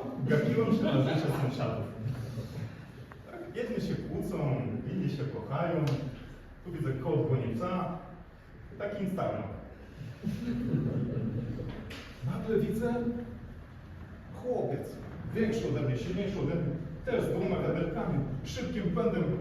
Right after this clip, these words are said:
w tę i z powrotem nosi wodę dla tejże sąsiadki. O, jakie rozczarowanie. Nadzieja o Snickersie zniknęła. Moja twarz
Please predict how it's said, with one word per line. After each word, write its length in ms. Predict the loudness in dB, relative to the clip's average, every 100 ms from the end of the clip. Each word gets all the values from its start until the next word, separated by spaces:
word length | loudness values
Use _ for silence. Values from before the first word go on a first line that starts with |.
| -2 -8 -10
w 160 | -10 2
tę 240 | 4 6 6
i 40 |
z 100 | 2
powrotem 560 | 4 2 4 4 6 6
nosi 260 | 6 6 4
wodę 400 | 4 4 2 2
dla 200 | 2 2
tejże 400 | 2 2 4 4
sąsiadki. 560 | 4 4 4 4 2 -2 -4 -8 -10 -14 -12 -12 -12 -14 -16 -14 -8
O, 180 | -2 2
jakie 340 | 4 4 4
rozczarowanie. 720 | 2 0 0 2 4 4 4 2 0 -6 -8 -12 -12 -12 -14 -14 -16 -16 -14 -12 -10 -10 -10 -10 -14 -14 -14 -14 -12 -12 -10 -8 -8 -8 -6 -6 -8 -6
Nadzieja 500 | 0 4 6 8 6
o 60 | 4
Snickersie 560 | 4 2 2 0 0 0 0 0 -4 -10 -12 -16 -16 -14 -12 -10 -4
zniknęła. 340 | -2 0 -2 -2 -6 -10 -12 -12 -14 -14 -12 -12 -12 -14 -14 -14 -10
Moja 220 | -4 -2 -2
twarz 480 | 0 0 0 -4